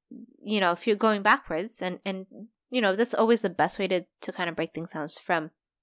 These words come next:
your goal to going backwards. Okay, if I wanna run a marathon, then I need to train. Training means I need to, um,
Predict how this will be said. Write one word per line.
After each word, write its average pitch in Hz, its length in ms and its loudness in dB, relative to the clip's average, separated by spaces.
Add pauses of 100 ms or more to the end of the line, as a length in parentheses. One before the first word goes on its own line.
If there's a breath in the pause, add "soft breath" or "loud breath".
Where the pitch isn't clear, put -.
(720)
your 247 160 6
goal 196 440 6
to - 160 -12
going 190 280 2
backwards. 175 540 -2
Okay, 180 280 -6 (500 loud breath)
if 220 180 -10
I 277 120 4
wanna 262 220 2
run 214 140 2
a 196 60 -2
marathon, 220 480 0
then 180 300 -4
I 156 100 -10
need 156 240 -10 (120)
to 160 200 -6 (260 soft breath)
train. 220 460 -4
Training 180 440 -8
means 170 240 -10
I 170 60 -6
need 170 200 -10
to, 180 240 -10 (560 loud breath)
um, 170 460 -2